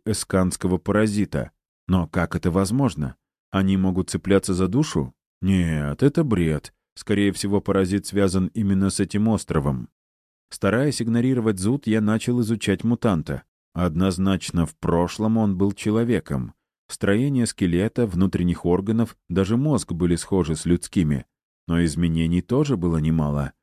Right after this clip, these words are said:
Кроме деградировавших нервных окончаний,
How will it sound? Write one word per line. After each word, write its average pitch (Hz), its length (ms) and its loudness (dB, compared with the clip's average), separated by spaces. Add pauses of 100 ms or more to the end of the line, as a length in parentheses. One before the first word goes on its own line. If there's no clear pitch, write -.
(380)
Кроме 151 400 0
деградировавших 120 1080 0
нервных 98 560 2
окончаний, 101 760 0